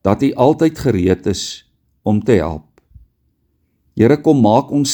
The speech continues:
sterk. Help ons om nie moedeloos te word nie en gee vir ons, Here, ook die nodige insig sodat ons ook sal weet wat om te doen wanneer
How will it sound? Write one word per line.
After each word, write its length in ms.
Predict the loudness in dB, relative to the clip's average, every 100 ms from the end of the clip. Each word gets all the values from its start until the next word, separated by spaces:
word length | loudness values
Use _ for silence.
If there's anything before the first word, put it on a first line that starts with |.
| -2
sterk. 500 | -2 -2 -6 _ _ _ _ _ _ _ _ _ -6
Help 320 | 0 0 2
ons 280 | 0 2 -2
om 200 | -2 0
nie 100 | 2
moedeloos 540 | 0 4 4 4 2 0
te 100 | -4
word 360 | -4 -6 -6
nie 120 | -4 -2
en 120 | -2
gee 160 | -2 -2
vir 240 | -2 0 0
ons, 260 | 0 -6 -12 _ _ _ _ _
Here, 460 | -4 -2 0 -2 -4 _
ook 220 | -2 -2
die 120 | 0 0
nodige 440 | 2 2 0 -4 -6
insig 540 | -4 -4 -4 -4 -6 _ _ _ _ _ _ _ _ _
sodat 300 | -2 0 2 2
ons 220 | -2 0
ook 220 | -2 -2
sal 180 | -2 -2
weet 540 | -2 -4 -6 -8 _ _ _
wat 460 | -18 -2 -2 -2 -8
om 160 | -6 -2
te 160 | -4
doen 460 | 0 2 2 -4 -10 _ _ _ _ _ _ _
wanneer 600 | -8 -2 0 2 0 -2